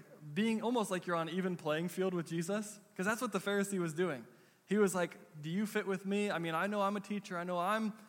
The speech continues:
I'm holy. I know I've followed all of the things that I have to do to be righteous. Are you on my level, Jesus?" Right?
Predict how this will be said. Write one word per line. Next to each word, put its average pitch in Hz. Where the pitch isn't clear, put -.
I'm 214
holy. 165
I 160
know 165
I've 190
followed 180
all 180
of 175
the 175
things 175
that 156
I 180
have 190
to 175
do 170
to 151
be 147
righteous. 143
Are 143
you 196
on 185
my 175
level, 156
Jesus?" 113
Right? 139